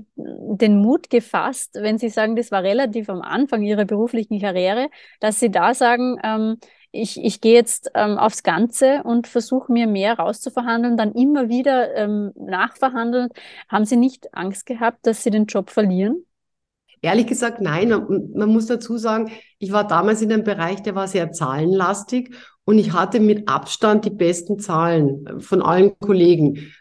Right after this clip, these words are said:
Speaker 2: und Kolleginnen. Insofern habe ich gewusst, äh, die Wahrscheinlichkeit, dass die mich loswerden wollen, ist sehr gering.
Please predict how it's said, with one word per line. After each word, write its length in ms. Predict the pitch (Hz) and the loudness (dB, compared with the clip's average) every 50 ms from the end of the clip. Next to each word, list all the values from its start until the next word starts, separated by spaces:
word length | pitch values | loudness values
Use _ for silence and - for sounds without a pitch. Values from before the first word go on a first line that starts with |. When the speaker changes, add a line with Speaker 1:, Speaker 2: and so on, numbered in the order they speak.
| _ - | _ -4
Speaker 2:
und 140 | - 185 | -4 -2
Kolleginnen. 680 | - - 202 180 170 175 170 170 160 151 151 143 139 131 | 2 4 4 6 6 6 6 6 6 6 6 4 4 2
Insofern 720 | - 214 233 226 269 269 233 226 233 214 220 226 226 - - | 2 2 2 2 2 0 0 2 4 6 6 6 4 2 -2
habe 280 | 185 185 202 208 196 226 | -6 -6 -4 0 0 0
ich 60 | 220 | 0
gewusst, 560 | 226 208 180 185 214 240 247 220 - - - | 0 -2 0 0 0 0 0 -2 -6 -12 -14
äh, 360 | - - 76 73 85 - 135 | -12 -12 -12 -10 -8 -8 -8
die 160 | 165 160 208 190 | -8 -8 -4 -2
Wahrscheinlichkeit, 760 | 208 202 202 202 185 160 180 208 226 226 220 - 233 214 226 | -2 0 0 0 0 0 2 2 2 2 0 0 -2 0 2
dass 140 | 214 208 214 | 0 0 0
die 120 | - 208 | 0 0
mich 180 | 208 190 - 185 | 0 0 0 0
loswerden 580 | 185 185 220 240 226 214 208 202 202 214 202 | 0 0 0 0 0 0 0 0 0 0 0
wollen, 220 | 190 202 208 214 214 | 0 0 0 0 0
ist 260 | 208 208 - - - | -2 -4 -8 -14 -8
sehr 220 | - 165 160 151 | -6 -4 -4 -2
gering. 500 | 143 147 147 139 139 139 131 131 123 117 | -2 -4 -4 -4 -4 -6 -6 -8 -10 -12